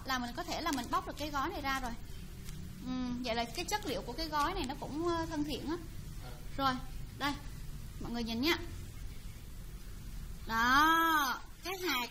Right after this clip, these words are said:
ờ, bột của nó rất là khô. Lên men, nhưng mà không có phải là lên men theo kiểu là dạng nước, mà là ở dạng bột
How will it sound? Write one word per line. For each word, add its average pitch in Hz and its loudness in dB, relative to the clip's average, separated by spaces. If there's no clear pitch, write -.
ờ, 226 2
bột 247 0
của 226 -6
nó 269 2
rất 403 0
là 226 2
khô. 277 4
Lên 339 4
men, 330 6
nhưng 330 4
mà 285 6
không 311 0
có 392 4
phải - 0
là 285 2
lên 294 2
men 302 2
theo 294 -2
kiểu 233 -6
là 320 0
dạng 240 -2
nước, - 2
mà 262 2
là 233 4
ở 226 -2
dạng - -2
bột 233 0